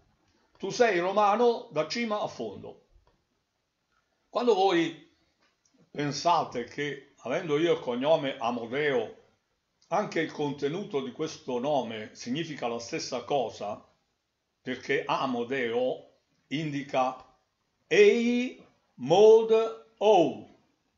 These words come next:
la A a modo della O, nella lingua di tutto il mondo, l'inglese, in cui mod significa a modo di. Ei mod ou,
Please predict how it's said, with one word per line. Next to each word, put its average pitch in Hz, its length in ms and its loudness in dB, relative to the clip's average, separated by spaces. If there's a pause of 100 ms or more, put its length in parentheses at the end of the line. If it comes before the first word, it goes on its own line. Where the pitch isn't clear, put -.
(280)
la 156 580 4
A - 280 -10
a 127 140 0
modo 208 800 2
della 185 420 2
O, 151 460 0 (960)
nella 160 220 0
lingua 220 320 0
di 165 140 -4
tutto - 240 -12
il 160 80 -4
mondo, 123 320 -4
l'inglese, 156 580 -6
in 123 60 -4
cui 175 220 -2
mod 202 720 2 (440)
significa 226 680 -2
a 214 120 4
modo 208 400 4
di. - 360 -10 (1300)
Ei 160 600 4 (320)
mod 147 640 2
ou, 226 560 6